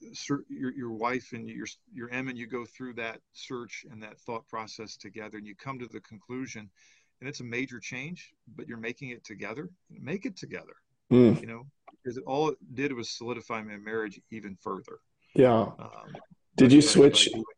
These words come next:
Speaker 2: did you switch industries or still, or went out there and did financial planning, or did, what,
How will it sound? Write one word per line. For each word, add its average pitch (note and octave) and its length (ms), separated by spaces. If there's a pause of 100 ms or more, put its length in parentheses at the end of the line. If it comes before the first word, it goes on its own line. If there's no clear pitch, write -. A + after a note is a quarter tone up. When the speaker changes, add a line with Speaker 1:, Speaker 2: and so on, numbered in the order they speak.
(540)
Speaker 2:
did C3+ 140
you C#3 80
switch - 560
industries D#3+ 560
or G2 100
still, A2 340
or F#2+ 220
went G#2 220
out G2 180
there G2 200
and F#2 240
did G2 260
financial F#2+ 420
planning, G2+ 420
or F#2 160
did, F2 240
what, F#2+ 160